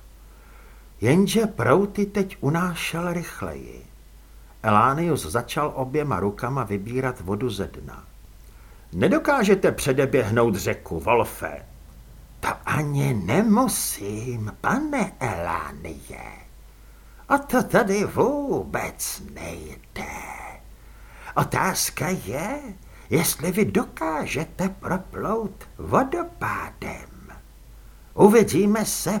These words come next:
později, vy civilizovaný.“ Elánius se ohlédl. V dáli po proudu se řeka jakoby náhle ztrácela.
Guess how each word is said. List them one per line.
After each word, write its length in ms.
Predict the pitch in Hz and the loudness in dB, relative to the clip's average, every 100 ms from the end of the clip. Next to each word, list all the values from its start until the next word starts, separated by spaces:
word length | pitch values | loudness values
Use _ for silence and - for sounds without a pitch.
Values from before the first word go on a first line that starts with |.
| - | -2
později, 920 | 214 277 143 - 277 226 156 123 87 92 | -2 -2 -4 -4 -4 -2 -2 0 -2 -4
vy 500 | 107 95 87 87 - - | -6 -4 -6 -8 -12 -12
civilizovaný.“ 2000 | - - - 247 185 - 139 101 110 107 - 95 92 - 101 73 69 90 76 69 - - - - - - - - - - - - - - | -6 -4 2 4 4 4 0 2 0 -2 -2 -2 -2 -2 -4 -4 -8 -10 -12 -14 -16 -20 -20 -20 -20 -20 -20 -20 -20 -20 -20 -20 -20 -8
Elánius 720 | - 123 202 233 240 240 226 - | 0 2 2 0 -2 -2 -6 -10
se 220 | - 208 | -8 -6
ohlédl. 720 | 202 165 98 73 69 69 53 - - - - - - | -4 -4 -2 -4 -8 -12 -12 -14 -20 -20 -20 -20 -18
V 60 | - | -8
dáli 420 | 73 104 185 220 | -2 0 2 0
po 160 | 190 156 | -2 -4
proudu 440 | - 185 196 196 | 0 2 2 2
se 260 | 202 - 135 | -2 -4 -4
řeka 340 | 135 170 - | -4 -6 -6
jakoby 460 | 170 160 - 170 120 | -6 -6 -8 -4 -2
náhle 560 | 82 85 151 139 165 | -2 -4 -4 -4 -6
ztrácela. 920 | 165 - 120 127 107 - - - - | -6 -8 -6 -6 -8 -14 -14 -14 -16